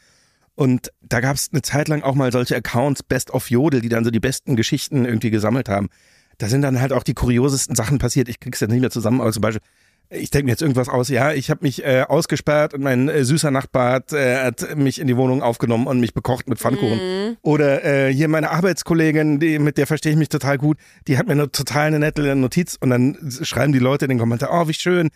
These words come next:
Speaker 1: äh, sch-, äh, sprich ihn doch mal drauf an“ und so. Und dann entwickelt sich so eine Story, die teilweise, äh, über, über Tage auch geht, wo die Leute, die ganze Community dann, Community damit fiebert und die erfolgreichsten Threads da, davon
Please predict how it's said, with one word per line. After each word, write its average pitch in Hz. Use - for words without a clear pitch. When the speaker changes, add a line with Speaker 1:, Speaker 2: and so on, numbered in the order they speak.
Speaker 1:
äh, 143
sch-, 180
äh, 170
sprich -
ihn 208
doch 180
mal 180
drauf 160
an“ 190
und 170
so. 160
Und 147
dann 131
entwickelt 170
sich 170
so 180
eine 143
Story, 208
die 147
teilweise, 147
äh, 139
über, 139
über 127
Tage 170
auch 170
geht, 156
wo 151
die 147
Leute, 143
die 131
ganze 143
Community 143
dann, 123
Community 143
damit 117
fiebert 131
und 131
die 151
erfolgreichsten 151
Threads 147
da, 139
davon 131